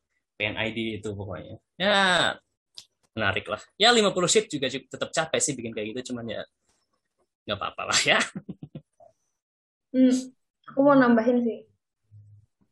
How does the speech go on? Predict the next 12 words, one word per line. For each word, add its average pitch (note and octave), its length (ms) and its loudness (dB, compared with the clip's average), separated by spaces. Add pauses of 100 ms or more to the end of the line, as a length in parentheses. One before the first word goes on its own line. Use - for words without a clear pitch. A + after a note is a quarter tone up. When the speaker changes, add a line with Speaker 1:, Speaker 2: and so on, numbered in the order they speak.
(340)
Speaker 2:
Tapi E4 240 2
itu F4 80 0
bener C#4 240 8
sih B3+ 480 4
yang A3+ 320 -2
dibilang A3 320 -4
Rio, A3 240 0
waktu A3+ 400 -4
aku A#3+ 240 2
di A#3 80 -2
Pertamina A3+ 480 -4
juga A#3+ 320 -2